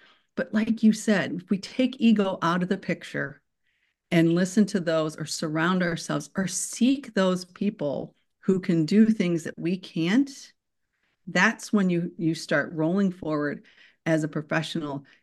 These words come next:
in whatever area you're in, that's, that's, that's how I look at it, at least. I don't know everything, so I,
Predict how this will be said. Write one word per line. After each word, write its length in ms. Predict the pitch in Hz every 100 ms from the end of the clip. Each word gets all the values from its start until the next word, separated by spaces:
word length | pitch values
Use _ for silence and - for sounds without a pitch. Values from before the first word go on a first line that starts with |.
| _ _
in 220 | 233 233
whatever 840 | 190 151 - 170 175 165 160 156 - _ _ -
area 600 | 185 180 160 139 139 - -
you're 180 | 147
in, 320 | - 139 117 - _ _
that's, 340 | 202 220 - -
that's, 340 | 202 196 - -
that's 280 | 170 165 -
how 260 | - 156
I 220 | 156 156 180
look 300 | 151 131 -
at 160 | - -
it, 120 | -
at 140 | -
least. 280 | 123 143 -
I 140 | 151
don't 200 | 180 151
know 180 | 156 143
everything, 600 | 127 117 135 - 143 202
so 240 | - - 147
I, 180 | 156